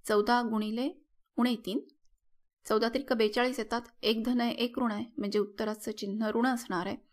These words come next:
म्हणजे उत्तर आलं ऋण बेचाळीस. नंतर आहे ऋण नऊ गुणिले ऋण सात, नवा सत्त त्रेसष्ट,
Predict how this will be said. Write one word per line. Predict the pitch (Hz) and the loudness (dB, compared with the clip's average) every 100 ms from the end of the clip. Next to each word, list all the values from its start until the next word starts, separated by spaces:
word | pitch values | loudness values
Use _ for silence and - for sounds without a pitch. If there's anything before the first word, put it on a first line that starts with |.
| _ - _ _ | _ -20 _ _
म्हणजे | 196 208 | -4 -4
उत्तर | 202 - 214 | -6 -4 -2
आलं | 202 220 - _ | -2 -2 -6 _
ऋण | 214 208 214 285 - | -6 -4 -4 -6 -8
बेचाळीस. | - 180 - 131 - - - _ _ _ - - - _ _ _ _ _ | -6 -6 -6 -8 -8 -12 -16 _ _ _ -20 -20 -20 _ _ _ _ _
नंतर | 214 214 214 254 | -4 -2 0 0
आहे | 247 277 311 - - _ - _ | 0 -2 -2 -8 -20 _ -20 _
ऋण | 220 220 | -2 0
नऊ | 233 247 262 | 2 0 -2
गुणिले | 214 214 240 | -2 -2 0
ऋण | 254 247 262 | 0 0 0
सात, | 240 214 208 - - _ _ _ _ | -2 -2 -4 -20 -20 _ _ _ _
नवा | 285 214 | -2 0
सत्त | 233 233 - 254 | 0 -2 -2 0
त्रेसष्ट, | 240 240 277 285 - | 0 2 0 -2 -4